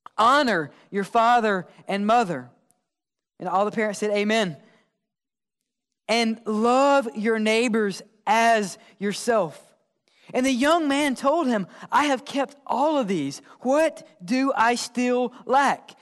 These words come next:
Now, circle that. Because Jesus says, "Do these."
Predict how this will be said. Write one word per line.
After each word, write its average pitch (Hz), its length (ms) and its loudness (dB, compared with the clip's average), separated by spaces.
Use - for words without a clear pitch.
Now, 220 200 -2
circle 320 540 -2
that. 135 400 -8
Because 247 260 -4
Jesus 302 440 -2
says, 240 260 0
"Do 269 240 -2
these." 311 320 0